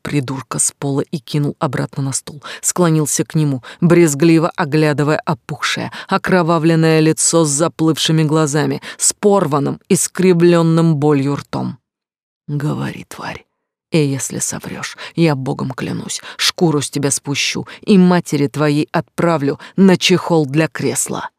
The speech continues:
Тарасу. Чижова трясло так, что под ним стул заходил.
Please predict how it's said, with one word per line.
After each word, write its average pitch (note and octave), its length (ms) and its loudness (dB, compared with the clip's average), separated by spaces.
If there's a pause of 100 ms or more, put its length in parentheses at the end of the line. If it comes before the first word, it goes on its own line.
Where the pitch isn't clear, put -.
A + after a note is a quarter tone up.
(760)
Тарасу. - 680 -8 (800)
Чижова C3+ 580 -8
трясло - 540 -10
так, - 260 -12 (300)
что - 260 -4
под B2+ 320 -6
ним D3 180 -4
стул - 380 -10
заходил. - 640 -14